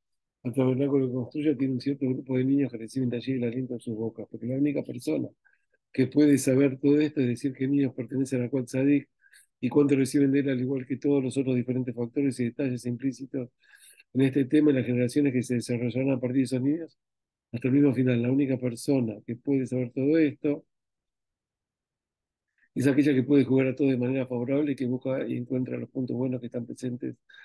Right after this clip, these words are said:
en cada judío, incluso en los pecadores de Israel. Pues aquel que tiene esa capacidad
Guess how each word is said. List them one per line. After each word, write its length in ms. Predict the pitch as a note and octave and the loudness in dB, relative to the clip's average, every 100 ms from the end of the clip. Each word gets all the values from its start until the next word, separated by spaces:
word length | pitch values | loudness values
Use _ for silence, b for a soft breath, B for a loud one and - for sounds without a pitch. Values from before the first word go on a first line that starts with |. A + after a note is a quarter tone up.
| B B - | B B -10
en 80 | |
cada 240 | C3 C3+ C3 | 0 2 2
judío, 280 | C#3 C#3+ D3 | 4 6 6
incluso 340 | B2 C3+ B2+ | 4 0 2
en 80 | B2 | 0
los 80 | B2 | -2
pecadores 480 | A#2+ A#2+ A#2+ A#2 | -4 -2 0 -2
de 100 | G#2+ | -4
Israel. 340 | G#2 A2 G#2 - - | -6 -10 -10 -12 -12
Pues 220 | A2 A#2+ | -10 -8
aquel 300 | B2 C#3+ B2+ | -8 -6 -4
que 100 | B2 | -4
tiene 260 | C3 B2+ | -4 -4
esa 160 | B2+ B2 | -6 -10
capacidad 560 | - - - - C3+ | -18 -18 -10 -8 -8